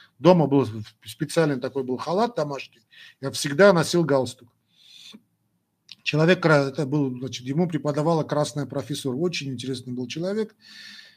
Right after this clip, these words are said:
Но вот этот момент, что надо встать ночью, найти в темноте, в холоде свечку, зажечь эту свечку, пойти в туалет, да, и,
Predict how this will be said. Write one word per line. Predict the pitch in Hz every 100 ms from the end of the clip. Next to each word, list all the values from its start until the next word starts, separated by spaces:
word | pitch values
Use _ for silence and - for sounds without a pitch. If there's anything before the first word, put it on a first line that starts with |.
| _
Но | 151 175 214
вот | 202 196 202
этот | 196 196 190 160
момент, | 180 180 165
что | 165
надо | 175 165
встать | - 180 170 123
ночью, | 147 151 - 143
найти | 160 165 190
в | -
темноте, | 170 160 165 156 170
в | 151
холоде | - 165 160 123 127
свечку, | 120 160 170 - 135
зажечь | 117 151 175 175
эту | 160 147
свечку, | 156 156 - 127
пойти | 147 147
в | 147
туалет, | - 151 170 214 170
да, | 143 190 202
и, | 160 165